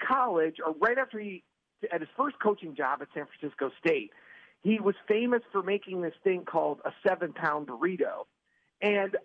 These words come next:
I asked a buddy of his, I was like, "Oh, it's, they call it seven pounds just because it was huge?" And the guy was like, "No, it weighed seven pounds." And I'm like, "Well, how,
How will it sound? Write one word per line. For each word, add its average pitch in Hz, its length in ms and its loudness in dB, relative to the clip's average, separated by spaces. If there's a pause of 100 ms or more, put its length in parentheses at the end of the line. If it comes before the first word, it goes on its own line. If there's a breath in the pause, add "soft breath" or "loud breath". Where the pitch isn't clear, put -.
(220)
I 202 220 0 (180)
asked 254 160 -6
a 190 40 -4
buddy 208 300 -2
of 165 80 0
his, 165 180 0
I 160 80 0
was 151 180 -10
like, 147 260 -2
"Oh, 208 240 4
it's, 175 100 -4 (160)
they 185 120 -4
call 202 240 -2
it - 100 -10
seven 165 240 -2
pounds 170 300 -2
just 151 120 -20
because 143 260 -4
it 120 120 -8
was 131 100 -6 (140)
huge?" 208 360 0 (280 soft breath)
And - 100 2
the - 40 2
guy 339 140 4
was 330 120 -6
like, 147 180 -2 (280)
"No, 160 320 0 (140)
it 208 160 2 (200)
weighed 196 300 -6 (220)
seven 185 380 -2
pounds." 202 380 0 (720)
And 170 120 -2
I'm 180 140 0
like, 165 240 -4
"Well, 151 160 -14
how, - 160 -6